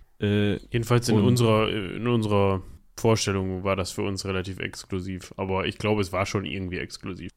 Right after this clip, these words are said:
Speaker 1: Ja, also dass man da, also wir waren da schon im Labor zum Wiederherstellen. Ist auf jeden Fall einer von zwei Schienenpanzern von römischen Legionären der Welt, die überhaupt gefunden wurden. Einer, der wahrscheinlich bei der Varusschlacht, ähm,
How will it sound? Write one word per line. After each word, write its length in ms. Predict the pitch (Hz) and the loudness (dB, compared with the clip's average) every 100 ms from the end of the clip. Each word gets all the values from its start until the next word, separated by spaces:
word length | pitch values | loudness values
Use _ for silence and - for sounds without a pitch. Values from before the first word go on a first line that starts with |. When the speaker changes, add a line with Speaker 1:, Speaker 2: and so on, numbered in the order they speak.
| - | 0
Speaker 1:
Ja, 260 | 107 95 92 | 4 6 6
also 160 | 104 | 4
dass 180 | 104 104 | 4 4
man 200 | 113 104 | 6 6
da, 160 | 95 85 | 6 4
also 180 | 90 | 2
wir 120 | 90 87 | 0 -2
waren 140 | 85 | -2
da 100 | 80 | -2
schon 480 | - 131 123 85 113 | -2 0 -2 -4 -8
im 220 | 113 107 | -4 0
Labor 460 | 107 104 98 107 107 | 4 2 4 2 2
zum 220 | - 117 | 0 0
Wiederherstellen. 640 | 110 104 104 - - 85 - - - - | 2 2 2 -2 -2 -4 -4 -12 -8 4
Ist 140 | 131 | 6
auf 100 | 147 | 8
jeden 160 | 147 156 | 6 6
Fall 260 | - 131 | 6 6
einer 280 | 101 143 147 | 8 6 6
von 260 | - 120 117 | 6 4 6
zwei 560 | - 104 101 127 147 | 4 4 4 6 4
Schienenpanzern 1000 | - 139 139 127 120 120 - 120 117 113 | 2 4 4 4 4 4 2 2 2 0
von 200 | - 120 | 4 4
römischen 420 | 113 113 117 117 | 6 6 4 2
Legionären 600 | 107 107 104 104 98 101 101 | 2 4 4 6 6 4 4
der 220 | 104 95 | 4 6
Welt, 300 | 101 101 - | 6 4 0
die 40 | |
überhaupt 400 | - 92 92 - | -2 0 0 -2
gefunden 400 | 95 - 120 117 | -4 0 2 4
wurden. 380 | 113 117 127 123 - - - - | 4 4 2 -2 -8 -20 -20 -4
Einer, 240 | - 104 101 | 2 4 4
der 120 | 95 | 4
wahrscheinlich 380 | 101 110 113 - | 4 4 4 2
bei 120 | 101 | 2
der 160 | 101 | 4
Varusschlacht, 720 | 101 101 110 - 104 92 - - | 4 2 2 0 -2 -2 -6 -2
ähm, 400 | 98 92 92 | 2 2 2